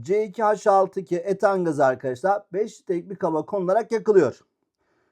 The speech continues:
Yanma tepkimesi iki dakika sürdüğüne göre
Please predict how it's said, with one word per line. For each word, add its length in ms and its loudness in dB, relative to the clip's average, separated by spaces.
Yanma 400 2
tepkimesi 520 -14
iki 160 -10
dakika 320 2
sürdüğüne 520 -4
göre 320 2